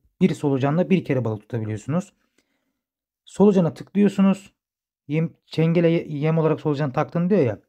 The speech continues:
Daha sonra balık işaretine basıyorsunuz. Bakın burada bir olay var.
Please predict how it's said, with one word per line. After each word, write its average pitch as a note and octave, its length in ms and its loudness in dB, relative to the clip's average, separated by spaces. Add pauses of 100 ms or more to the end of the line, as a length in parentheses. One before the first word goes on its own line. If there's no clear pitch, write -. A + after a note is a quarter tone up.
(340)
Daha F#3+ 160 4
sonra C#3+ 240 -6
balık D#3+ 160 0
işaretine B2 420 -4
basıyorsunuz. D#3+ 640 -8 (760)
Bakın C#3+ 340 2
burada E3+ 260 0
bir E3 180 -4
olay E3+ 340 4
var. C3 200 -4